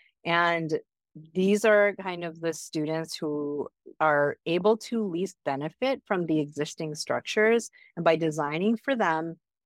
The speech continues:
you're in-, being intentional about wanting to have better and more equitable outcomes for them. But others also benefit from some of those things. An example I often use is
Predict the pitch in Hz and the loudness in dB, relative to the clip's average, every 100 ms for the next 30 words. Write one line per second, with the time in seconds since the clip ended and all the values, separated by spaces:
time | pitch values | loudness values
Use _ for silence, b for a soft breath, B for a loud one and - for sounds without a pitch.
0 | _ - 156 160 156 156 160 175 190 180 | _ -8 -2 0 -2 -4 -4 0 0 -2
1 | 151 147 170 160 156 147 143 143 139 139 | -6 -6 -2 0 2 2 2 0 -2 -2
2 | 147 156 175 156 170 156 143 147 139 147 | -2 -4 -8 -6 -4 0 2 2 -2 _
3 | - 143 165 147 156 147 - 139 - 147 | -4 0 0 0 -2 -6 -6 -6 -2 -4
4 | 135 131 190 262 - 214 - - 160 147 | -2 -2 2 0 0 -2 -2 -4 0 0
5 | 151 147 _ b b _ _ _ - 269 | -2 -8 _ b b _ _ _ 0 2
6 | 220 208 - 214 220 254 240 233 - 196 | 2 0 -6 -4 -2 0 -2 -2 -4 -4
7 | 160 190 220 - 160 139 - 139 - 131 | -4 -4 -6 -6 -6 -6 -10 -10 -6 -4
8 | 131 131 131 127 - 127 139 - - - | -2 -2 -4 -4 -8 -10 -10 -14 -12 -6
9 | 156 151 165 185 208 190 165 - 160 156 | -4 -2 0 0 0 2 0 0 -8 -4
10 | 143 143 143 143 - - 143 139 135 135 | 0 0 0 -4 -8 -4 0 2 0 -2
11 | 135 | -8